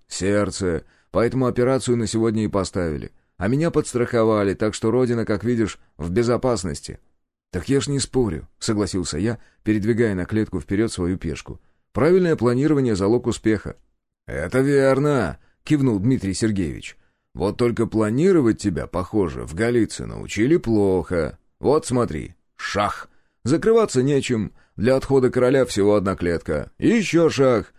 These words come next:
и опять всего одно поле для отступления. И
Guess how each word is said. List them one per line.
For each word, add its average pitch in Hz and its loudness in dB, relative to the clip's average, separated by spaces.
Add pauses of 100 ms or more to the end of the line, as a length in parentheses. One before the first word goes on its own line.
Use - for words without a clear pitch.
(220)
и 78 -2
опять 147 4
всего 127 2
одно 127 2
поле 123 4
для 107 4
отступления. 98 0
И 226 0